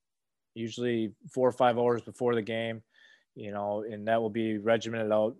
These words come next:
you know, with to the second. You know, there'll be a time on the clock and each drill will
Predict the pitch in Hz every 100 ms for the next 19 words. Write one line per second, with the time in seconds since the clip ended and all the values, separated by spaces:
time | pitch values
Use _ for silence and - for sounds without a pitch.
0 | _ - 98 98 98 117 107 95 - _
1 | _ - - - - - - 120 - 113
2 | 107 113 117 _ - 101 101 104 107 98
3 | 110 110 107 98 110 107 107 101 104 -
4 | 110 104 104 98 92